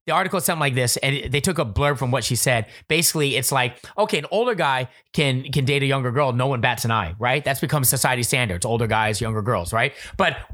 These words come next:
for an older woman and to, to, to want a younger guy, why is that per-, that woman now looked upon as a predator?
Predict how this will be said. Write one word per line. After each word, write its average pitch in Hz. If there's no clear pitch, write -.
for -
an 160
older 285
woman 151
and 147
to, 139
to, 135
to 147
want 151
a 135
younger 165
guy, 156
why 180
is 156
that 165
per-, -
that 165
woman 147
now 147
looked 139
upon 139
as 110
a -
predator? 101